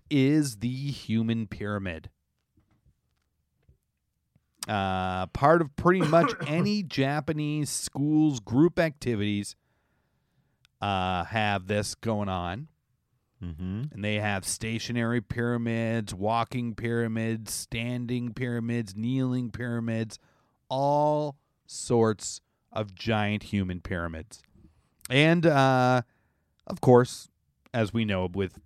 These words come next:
Speaker 1: human pyramids, they don't always go well. <laughs>
Speaker 2: Mm-hmm.
Speaker 1: Right? There's some mishaps that happen. Uh, for one, for example, in Taisho Junior High in, uh, Osaka, they did a ten-tier near-, kneeling pyramid for school athletics day,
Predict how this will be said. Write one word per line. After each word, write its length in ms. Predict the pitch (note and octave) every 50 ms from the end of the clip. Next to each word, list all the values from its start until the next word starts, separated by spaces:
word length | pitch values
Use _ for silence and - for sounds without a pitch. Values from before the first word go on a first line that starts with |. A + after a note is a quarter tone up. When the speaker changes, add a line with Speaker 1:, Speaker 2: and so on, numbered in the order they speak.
| -
Speaker 1:
human 300 | A#2 F2 A2+ A2 G2 F#2
pyramids, 440 | E2 - - F2+ A2 G2+ A#2 A#2+ B2
they 120 | - D#3+ C#3+
don't 140 | D#3 D3
always 220 | B2+ A2 G#2 F#2+ -
go 180 | - - E2+ E2+
well. 320 | E2+ F2 F#2+ G2 G#2+ - _ _ _ _ _ - - -
<laughs> 80 | - - _ _ _ _ _ _ _ _ -
Speaker 2:
Mm-hmm. 360 | G#2 G2+ G#2 G#2+ G#2+ A2 B2 D#3
Speaker 1:
Right? 240 | C#3+ A#2 B2+ C#3+ C#3 -
There's 200 | F3+ E3 D#3+ -
some 180 | - C#3+ B2+ A#2+
mishaps 540 | A#2+ A#2 G#2+ - - A#2+ A2 G2+ G2+ - -
that 140 | G#2 G2+ F#2
happen. 520 | G2 F2+ F2 E2+ - - F#2+ G#2 B2+ - _ _ _ _ _ _ _ _ _ _ - -
Uh, 340 | A2 G#2 G2 G2 G2 G2 F#2+
for 140 | - - B2
one, 260 | A#2+ A#2+ A#2+ A#2 A2+
for 140 | - B2+ A#2
example, 600 | A2 G#2 - - A#2 A2+ A2+ A2 A2+ D3+ C#3+ B2
in 140 | A2 G#2+ F#2+
Taisho 580 | - - C3+ C#3 B2 - - D3 C3+ C3+ B2
Junior 380 | G#2 - B2+ C#3 C#3 C3 A#2+ A2
High 320 | F#2+ A2+ A#2 A#2 A#2+ C#3
in, 200 | D#3+ D3+ B2 G#2+
uh, 200 | G#2+ G2+ A2+ A#2 -
Osaka, 640 | - G2+ - - - C#3 C3+ C#3+ C#3+ E3+ F3 F3+ - _ _ _ _ _ _ _ _ _ _ _ _ _ _ _ _ _ _
they 100 | - C3+
did 160 | D3 E3 D#3+ C#3
a 80 | A#2
ten-tier 680 | - - - D#3 F3+ G#3 G#3+ G3+ - - G3+ G3 G3 E3
near-, 320 | C#3 C#3 D3+ D#3+ E3+ E3+ -
kneeling 380 | - C3+ D3 E3+ F#3+ G3 D#3+ A#2+
pyramid 560 | G2 - - A#2+ A2+ A2+ G#2+ G#2+ A2 F#2+ -
for 80 | - G2+
school 480 | - - - - B2 A#2+ A#2 A2+ A2+
athletics 540 | A2 G#2+ G2+ - A2+ A2+ C3 D3+ C#3+ - -
day, 400 | - - G#2+ F2+ F2+ G#2 B2+ C#3